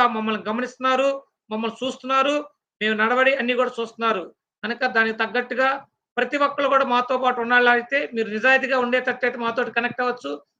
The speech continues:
మీరు నిజాయితీగా మా సర్వీసులు వినాలి, నేర్చుకోవాలనుకుంటే మాతోటి కనెక్ట్ అవ్వచ్చు. My dear founders, my dear family members. Thank you, thank you, thank you. మరొక సెక్షన్‌లో మరో హ్యాపీగా, ఉల్లాసంగా,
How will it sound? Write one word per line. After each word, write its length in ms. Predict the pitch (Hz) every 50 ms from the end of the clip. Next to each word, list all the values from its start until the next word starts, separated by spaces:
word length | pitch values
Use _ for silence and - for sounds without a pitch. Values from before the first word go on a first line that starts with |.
| _ _ 190
మీరు 120 | 202 196
నిజాయితీగా 560 | 208 220 214 262 269 269 - 262 240 269 262 233 190 - - _ _ _ _ _ -
మా 100 | 214 220
సర్వీసులు 560 | 214 - 233 233 254 262 254 - 254 240 233 208 185 -
వినాలి, 340 | - 220 226 254 254 254 269 269
నేర్చుకోవాలనుకుంటే 720 | 226 233 247 240 - - 247 247 247 240 240 233 220 220 240
మాతోటి 400 | 226 226 226 226 240 233 233 233
కనెక్ట్ 340 | - 226 226 226 226 -
అవ్వచ్చు. 340 | 233 226 226 220 220 - 233 247 247 - _ _ _ _ _ -
My 80 | 208 220
dear 140 | 220 214 202
founders, 460 | - - 208 214 214 220 226 220 220 - _
my 200 | 214 202 202 202 202 202
dear 240 | 190 202 202 196 196 190 190 _ _ _ _ _ _ _ -
family 400 | 208 208 214 208 208 214 214 214 214 196
members. 480 | 185 190 190 190 196 202 196 175 156 - -
Thank 400 | - - _ _ _ _ _ -
you, 140 | 277 277 277 277 277 277 _ _ _ _ -
thank 260 | 226 233 247 247 233 -
you, 160 | 269 269 269 277 277 269 - _ _ -
thank 280 | 233 247 254 254 247 240 -
you. 120 | 233 190 147 - _ _ _ _ _ -
మరొక 280 | 196 233 254 269 269 277
సెక్షన్‌లో 520 | - 262 247 - - 262 262 262 269 269 277 277 269 _ _ _ _ -
మరో 200 | 190 226 254 254 _ _ _ _ -
హ్యాపీగా, 520 | 220 247 254 254 269 277 262 233 262 277 277 - 269 - _ _ -
ఉల్లాసంగా, 600 | 196 233 254 262 262 254 - 254 254 254 269 269